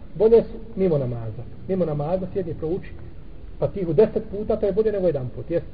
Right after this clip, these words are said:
ali u namazu je samo jedan put. Zašto? Zato što je tu došao argument koji nam ukazuje kako trebamo da činimo. A, e, ti, ti, znači, šarijatski postupci ili, ili ibadeti su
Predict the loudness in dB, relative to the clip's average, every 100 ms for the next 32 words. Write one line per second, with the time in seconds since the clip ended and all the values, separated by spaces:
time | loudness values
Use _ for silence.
0 | -6 -2 -2 0 0 0 -2 0 2 2
1 | 0 0 0 0 -4 -8 0 4 6 6
2 | 6 4 4 8 8 8 8 6 6 4
3 | 4 4 0 2 0 2 2 2 0 0
4 | -4 -4 -2 0 2 0 -2 -4 -4 -6
5 | -10 -12 -12 -6 -2 -2 -2 -12 -12 -12
6 | -12 -6 -6 -4 -4 -4 -4 -4 -4 -4
7 | -4 -2 -2 -2 -4 -6 -4 -4 -6 -10
8 | -10 -6 -6 -6 -8 -4 -2 -2 -6 -8